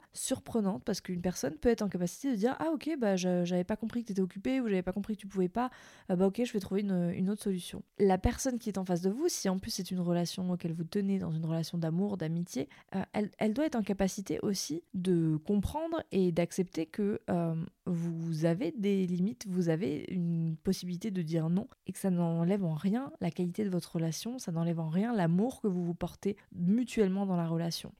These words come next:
Et on en revient à ce sujet qui est hyper important de dire que être gentil, ce n'est pas tout accepter. La gentillesse n'a rien à voir avec le fait de poser ses limites.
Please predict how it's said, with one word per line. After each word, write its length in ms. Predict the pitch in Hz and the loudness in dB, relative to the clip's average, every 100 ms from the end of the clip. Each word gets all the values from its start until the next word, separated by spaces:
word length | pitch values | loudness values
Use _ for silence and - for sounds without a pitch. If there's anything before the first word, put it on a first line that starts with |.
| - | 6
Et 60 | |
on 100 | 196 | 8
en 80 | 208 | 10
revient 140 | 247 | 8
à 100 | 311 | 4
ce 100 | 226 | 4
sujet 280 | 202 208 208 | 4 4 4
qui 120 | 233 | 4
est 40 | 180 | 4
hyper 180 | 190 220 | 4 4
important 340 | 185 170 233 | 2 0 2
de 80 | 220 | 2
dire 220 | 185 240 | 2 0
que 200 | - 185 - | 4 2 2
être 280 | 220 - 214 | -2 2 4
gentil, 440 | 185 185 - 208 269 - - | 6 4 2 -2 -4 -12 -14
ce 180 | - 196 | 2 8
n'est 120 | 190 | 8
pas 380 | - 208 240 - - | 8 2 2 0 -8
tout 140 | - 208 | -6 0
accepter. 560 | 185 - 185 - - - _ - | 0 2 -2 -2 -10 -10 _ -2
La 120 | 175 | 4
gentillesse 760 | 180 247 254 202 196 240 - - - | 4 4 0 2 4 2 -2 -4 2
n'a 80 | |
rien 220 | 196 240 262 | 2 4 6
à 80 | |
voir 180 | 196 226 | 6 6
avec 220 | 240 175 | 4 2
le 60 | 185 | 2
fait 180 | 233 214 | 0 0
de 100 | 175 | 0
poser 380 | 170 202 196 220 | 4 6 6 4
ses 140 | 202 | 2
limites. 440 | 175 160 - - | 2 0 -4 -10